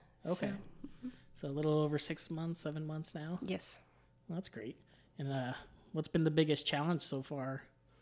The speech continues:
Speaker 2: Time.
Speaker 1: Time,
Speaker 2: <laughs>
Speaker 1: yeah. I could see that, working full-time and as a,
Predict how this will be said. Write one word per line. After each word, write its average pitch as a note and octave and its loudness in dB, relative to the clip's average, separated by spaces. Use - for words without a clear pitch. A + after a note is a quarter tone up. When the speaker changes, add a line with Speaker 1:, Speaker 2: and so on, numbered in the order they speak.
Speaker 2:
Time. A3+ 2
Speaker 1:
Time, - 12
Speaker 2:
<laughs> - 10
Speaker 1:
yeah. C#3+ 6
I F3+ 2
could D3 0
see D#3 2
that, C3+ 0
working C#3+ -2
full-time C#3 -2
and C3 -6
as B2+ -8
a, A#2+ -10